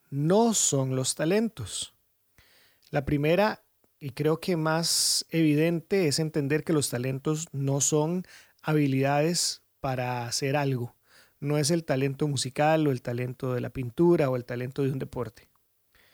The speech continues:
Habíamos entendido que lo que Jesús les estaba dando como responsabilidad o lo que Jesús estaba usando para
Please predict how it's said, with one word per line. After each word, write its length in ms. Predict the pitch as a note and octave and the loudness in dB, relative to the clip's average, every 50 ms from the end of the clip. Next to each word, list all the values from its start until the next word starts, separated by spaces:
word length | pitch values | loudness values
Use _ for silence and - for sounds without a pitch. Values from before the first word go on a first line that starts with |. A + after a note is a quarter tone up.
| _ _ _ _ _ _ _ _ _ _ | _ _ _ _ _ _ _ _ _ _
Habíamos 380 | - C#3+ D3+ D3+ D#3 E3+ F3 E3 | -2 0 2 4 4 4 4 4
entendido 720 | F#3 E3+ - - G3 G3 G3+ F#3+ A3+ G#3 F#3+ F#3 F#3 F3 _ _ _ _ _ _ _ _ _ _ _ _ | 2 0 2 2 2 2 4 4 4 4 4 4 2 0 _ _ _ _ _ _ _ _ _ _ _ _
que 180 | - - D#3 D3+ | -4 0 2 2
lo 140 | D3 C#3 | 2 2
que 140 | - D3 C3+ | 0 0 0
Jesús 340 | C#3 C3+ - - E3+ E3+ E3+ | 2 2 2 2 0 0 2
les 220 | G3+ G3+ G3 - | 2 0 2 2
estaba 580 | F3+ - - G3 F#3 F#3 F#3+ F#3+ F#3+ - - _ _ _ _ _ D#3+ D3+ - _ _ _ _ _ _ _ | 0 0 0 2 2 2 4 2 2 0 -4 _ _ _ _ _ -16 -16 -16 _ _ _ _ _ _ _
dando 460 | - D#3 C#3 E3+ F3 F3+ G3 F#3 G#3 - | -12 -2 2 2 2 2 2 0 -2 0
como 300 | - G3+ F#3+ F#3+ F#3+ F3+ | 0 -2 0 0 0 0
responsabilidad 1080 | F#3+ F#3 - - G3 F#3 E3+ - G3 F#3+ F#3 F#3+ F#3+ G3 F#3+ F3+ E3 D#3+ D#3+ E3 D#3 - - - - - - - | 0 -2 -2 -2 -2 -2 -2 0 0 2 2 2 2 4 4 4 4 4 2 0 -2 -6 -14 -20 -20 -20 -14 0
o 120 | - D#3+ | 2 4
lo 100 | D#3+ D#3 | 4 4
que 160 | - - D3+ C3+ | 2 0 0 0
Jesús 300 | D3 C#3 - - F3+ F#3+ | 0 0 0 0 0 0
estaba 320 | F3+ - - G#3 G3+ G#3 | 0 0 2 2 2 4
usando 560 | G#3 G#3 F#3+ - G#3+ G#3+ G#3+ G3+ F3+ D#3 - | 4 2 2 2 2 2 2 2 2 0 0
para 420 | - C#3 C3+ C3 B2+ A#2+ - - | 0 -2 0 0 -2 -4 -6 -10